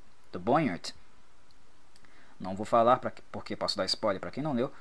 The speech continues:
mas, ah, o Boyart, por exemplo, quando nós temos momentos com ele, nós temos referências sobre essas outras escolas. É, é, mas, enfim, nós não vemos muito,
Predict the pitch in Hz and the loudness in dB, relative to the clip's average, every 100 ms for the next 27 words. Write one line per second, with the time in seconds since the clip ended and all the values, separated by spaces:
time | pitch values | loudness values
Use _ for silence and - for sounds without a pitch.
0 | - - - 117 120 - 127 123 120 117 | -12 -12 0 2 4 2 4 6 8 6
1 | 104 127 104 123 131 - 131 123 123 139 | 4 0 0 2 2 0 0 2 2 0
2 | 160 - 151 147 - - 143 135 117 - | -2 -2 0 -2 -2 -2 -2 0 -4 -2
3 | 120 110 113 123 107 - 127 117 131 143 | 0 2 2 0 -2 0 2 2 2 0
4 | 143 - 147 143 - 165 156 170 170 165 | -2 -2 -2 -4 -2 0 0 0 -2 0
5 | 165 160 151 156 160 160 - - 143 123 | 0 0 -2 -4 -2 -4 -4 2 2 2
6 | 117 - - - - - - - 110 117 | -4 -8 -10 -12 -12 -12 -12 -8 -2 0
7 | 113 113 117 117 - - 110 117 123 - | 2 0 -2 -2 -2 -2 0 2 2 -2
8 | - - - 147 - 101 95 104 151 151 | -6 -12 -6 -6 -4 -4 -4 -2 -2 0
9 | 165 139 151 180 | 0 -2 -4 -4